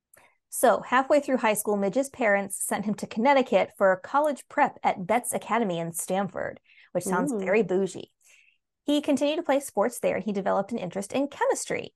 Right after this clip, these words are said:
Speaker 1: Now, Midge had a particular love of the periodic table and was known to carry one around with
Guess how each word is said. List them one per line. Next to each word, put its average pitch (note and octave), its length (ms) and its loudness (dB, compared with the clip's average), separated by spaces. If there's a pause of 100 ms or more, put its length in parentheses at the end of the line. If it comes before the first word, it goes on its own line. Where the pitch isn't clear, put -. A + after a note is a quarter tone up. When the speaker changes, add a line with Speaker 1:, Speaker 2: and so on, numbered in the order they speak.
(760)
Speaker 1:
Now, C4+ 340 4
Midge A3 680 4
had A3+ 300 0
a A3 260 0
particular C4+ 580 -2
love F#3+ 460 2
of F#3 160 0
the F#3 100 -4
periodic G3 480 0
table E3+ 360 -4
and G3 120 -4
was G3 160 -2
known A3 200 0
to G3+ 80 -2
carry D#4+ 520 0
one D4+ 220 2
around C4 480 2
with C4 160 6